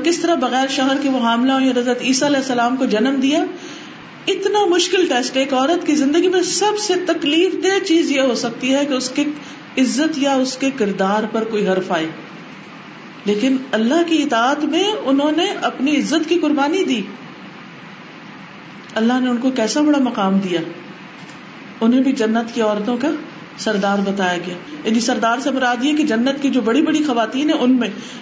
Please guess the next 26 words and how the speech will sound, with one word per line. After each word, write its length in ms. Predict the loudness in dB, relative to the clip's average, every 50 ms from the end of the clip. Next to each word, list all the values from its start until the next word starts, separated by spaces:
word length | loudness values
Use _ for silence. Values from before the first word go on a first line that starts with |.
| -10 -6
اور 120 | -4 -2 0
دنیا 360 | 0 2 2 4 4 2 2 2
کی 80 | 2 2
بہترین 680 | 2 2 2 2 2 2 2 2 2 2 0 0 -2 -4 -10 -12 -14 -16 -12 -6
خواتین 500 | -4 0 0 0 0 2 2 2 4 4
میں 80 | 2 2
ان 100 | 2 0
کا 80 | 0 0
شمار 300 | 0 0 2 2 2 0
ہوتا 280 | 0 -2 -4 -4 -4 -6
ہے۔ 40 | -6 -8 -12 -16 -18 -18 -18 -18 -18 -18 -18 -18 -18 -18 -18 -18 -18 -18 -18 -18 -18 -20 -18 -18 -8 -2
یہ 160 | 2 2 4 4
لوگ 200 | 4 2 0 0 0
چنے 220 | 2 2 2 2 0
گئے۔ 180 | -2 -4 -4 -8 -12 -14 -14 -16 -16 -16 -16 -16 -18 -18 -18 -18 -18 -18 -18 -18 -20 -20 -20 -20 -20 -20 -20 -20 -20 -20 -20 -8 -4 0
ہم 220 | 2 2 4 2 2 0 -2 -2
ایک 220 | 0 0 2 2 0
محدود 520 | 2 2 2 2 4 4 4 4 4 2 0
وقت 240 | -2 -2 -4 -2 -2
کے 80 | 0 0
لیے 140 | 2 2 2
دنیا 320 | 4 4 4 4 4 2
میں 140 | 2 0 -2
آئے 160 | -2 -2 -4
ہیں 160 | -6 -8 -10 -12 -16 -18 -18 -18 -18 -10 -4
اور 140 | -2 -2